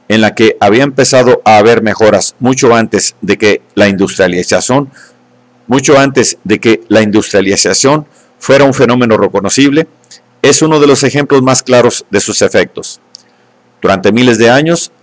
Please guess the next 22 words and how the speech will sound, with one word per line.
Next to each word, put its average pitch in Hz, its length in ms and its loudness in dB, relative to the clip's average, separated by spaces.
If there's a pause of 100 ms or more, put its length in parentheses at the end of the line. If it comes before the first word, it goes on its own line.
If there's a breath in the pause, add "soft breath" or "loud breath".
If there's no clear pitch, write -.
la 107 160 2
única 143 360 0
forma 139 440 0
que 101 100 -2
tuvieron 120 380 0
los 113 140 -4
campesinos 104 540 -2
de 107 60 2
aumentar 98 400 -2
sus 131 220 -6
ingresos 135 500 -2 (260 soft breath)
fue 123 280 -2
recurrir 113 680 -2
a 110 60 0
los 101 180 0
antiguos 110 340 -2
métodos, 95 560 -4 (460 soft breath)
sobre 113 320 0
todo 147 440 2
a 107 100 2
la 104 200 2
tala 107 380 0